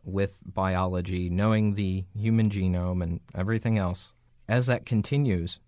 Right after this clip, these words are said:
we are gonna face some of the most genuinely difficult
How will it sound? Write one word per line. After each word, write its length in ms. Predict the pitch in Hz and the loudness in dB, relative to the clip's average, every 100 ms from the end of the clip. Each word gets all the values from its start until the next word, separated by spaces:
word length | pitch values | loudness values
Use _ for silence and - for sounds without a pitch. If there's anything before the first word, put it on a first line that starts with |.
| - | -6
we 240 | 113 117 | 0 4
are 100 | 139 147 | 4 4
gonna 180 | 139 | 2
face 480 | 110 - 92 90 - | 2 0 -4 -4 -8
some 280 | - - 104 | -6 0 0
of 60 | 98 | 2
the 60 | |
most 300 | 92 92 90 | 0 0 -4
genuinely 880 | 101 101 95 117 117 113 107 101 98 | -6 -2 2 4 4 4 2 0 0
difficult 760 | 85 - 98 - 101 - 92 | -4 -4 -4 -4 -6 -6 -8